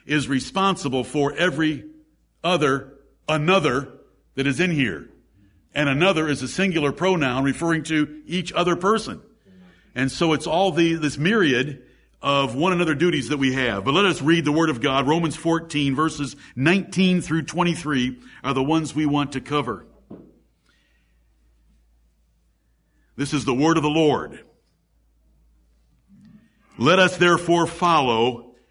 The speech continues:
after the things which make for peace,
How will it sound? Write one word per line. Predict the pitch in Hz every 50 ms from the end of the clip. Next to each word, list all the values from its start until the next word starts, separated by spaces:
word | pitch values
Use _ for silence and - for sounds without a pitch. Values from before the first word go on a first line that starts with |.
| _ _ _ _ _ _
after | - 165 196 208 202 - 214 214
the | 196 190
things | 190 - 202 180 165 139 127 131 147 160 170 156 - - - -
which | 143 139 123 -
make | 131 156 180 196 175 -
for | - - 180
peace, | 175 - - 190 160 113 - - - - -